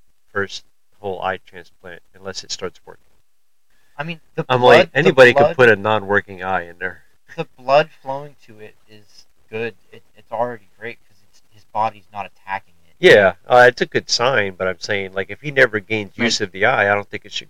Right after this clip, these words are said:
Speaker 1: count as, like, a, "Oh, first eye transplant."
Speaker 2: I mean, it's a,
Speaker 1: Like,
Speaker 2: it's a transplant.
Speaker 1: "Oh, we got our first brain transplant." I mean, it doesn't work, but <laughs>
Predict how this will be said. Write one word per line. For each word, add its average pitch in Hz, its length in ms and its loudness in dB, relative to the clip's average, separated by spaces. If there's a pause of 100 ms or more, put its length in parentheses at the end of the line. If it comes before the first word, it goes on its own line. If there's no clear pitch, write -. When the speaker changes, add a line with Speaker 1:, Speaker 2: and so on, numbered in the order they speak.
Speaker 1:
count 101 260 -8
as, 92 140 -16
like, 92 200 -8
a, 92 100 -6
"Oh, 147 240 0
first 107 300 -4
eye 113 140 -6
transplant." 90 640 -18 (120)
Speaker 2:
I 170 100 -8
mean, 185 160 -14 (120)
it's 170 160 -8
a, 160 160 -8
Speaker 1:
Like, 135 180 0
Speaker 2:
it's 143 100 -6
a - 40 -12
transplant. 175 400 0
Speaker 1:
"Oh, - 20 2
we 143 80 2
got 151 140 6
our 143 80 6
first 160 320 0 (220)
brain 143 300 0
transplant." 95 720 -8
I 110 80 -6
mean, 117 140 -4
it 113 60 -8
doesn't 123 260 2
work, 143 280 2 (120)
but - 220 0
<laughs> 147 760 0